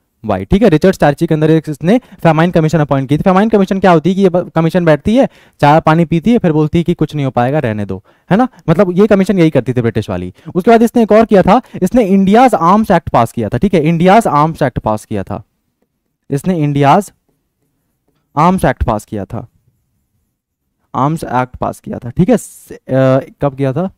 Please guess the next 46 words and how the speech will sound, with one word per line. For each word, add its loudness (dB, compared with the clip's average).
एटीन 2
सेवेंटी 0
एट -4
में, -12
एटीन 0
सेवेंटी 0
एट -2
में 0
इसने -2
इंडियाज 2
आर्म्स 0
एक्ट -4
पास 0
किया 0
था। 2
इस 0
एक्ट 2
में 0
क्या 4
था 2
कि -2
जितने 2
लोग 2
भी 4
इंडियन 2
है, -2
अगर 2
उनको 0
बंदूक 0
या 4
कुछ 0
भी 4
हथियार 4
रखने, -4
तो -4
उनको -2
लाइसेंस 0
लेना -2
पड़ेगा। -4
ये 0
चीज 0
यूरोपियन 2
के -2
लिए 4
नहीं 2
थी, -4